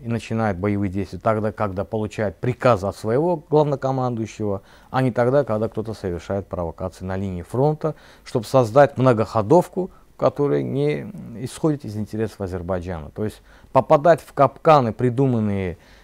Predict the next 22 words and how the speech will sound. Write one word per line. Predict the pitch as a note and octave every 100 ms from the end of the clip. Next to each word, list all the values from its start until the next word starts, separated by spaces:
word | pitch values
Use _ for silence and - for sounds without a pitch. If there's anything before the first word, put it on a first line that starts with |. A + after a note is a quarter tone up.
| _
э, | - C3+ C#3 C#3+ C#3+ C#3+ C3
лю-, | A#2 B2+ A#2 -
третьеклассниками, | C3+ A#2 A#2+ D3 D3+ - G#2+ F#2+ F#2+
я | G#2 F#2+
извиняюсь, | F#2+ G#2 G2+
то | -
есть | G2+
уровень | A2 A#2+ G#2+ G2+
карабахского | F#2 G2+ G2 G2+ F#2+ - F2
клана, | G#2 G2+
ну | F#2 A#2
и |
того | G#2 G#2 G2+
же | F#2
Пашиняна, | F#2+ - G2 G2 E2 D2+ _ - - - -
нам | F#2+ B2 C3 G#2+ G#2 F2+ F2+
сейчас | - G2+ A#2+ -
точно | B2+ A2 -
не | F2
надо, | E2+ D#2+ D2
потому | - G2+ A2+
что | - A2+